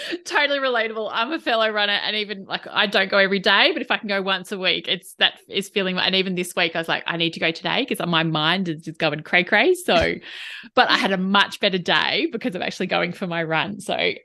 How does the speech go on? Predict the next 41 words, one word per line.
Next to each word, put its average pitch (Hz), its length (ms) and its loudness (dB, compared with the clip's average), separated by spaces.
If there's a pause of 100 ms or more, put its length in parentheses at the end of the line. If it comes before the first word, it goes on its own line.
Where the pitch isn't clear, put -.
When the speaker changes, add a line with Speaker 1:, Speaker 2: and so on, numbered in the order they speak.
(380)
Speaker 1:
totally 196 540 2
get 185 180 -2
it - 120 -8
there. 175 320 2 (400)
Now, 285 100 4
how 320 60 2
Speaker 2:
Yeah. 320 160 6
Speaker 1:
can 359 140 -4
people 320 320 0
connect 269 400 -4
with 220 120 -2
you 214 440 2
and 196 240 -6
also 190 340 -2
Women's 175 300 -2
Agenda? 180 480 -2 (880)
Speaker 2:
Yeah, 254 180 -4
so 233 320 0
we 214 200 0
are 202 60 0
women's 208 240 -4
agenda 170 480 -6
dot 165 140 -8
com 160 260 -12
dot 156 100 -8
A 156 60 -4
U, 160 400 -4
and 151 540 -8
you'll 160 220 -8
get 156 120 -6
a 156 60 -8
pop-up 220 340 -2
where 175 80 0
you 170 80 -2
can 185 160 -8
<laughs> - 80 -6
subscribe 160 440 -6
to 170 120 -6
our 156 80 -6
daily 160 260 -6
newsletter. 160 520 -6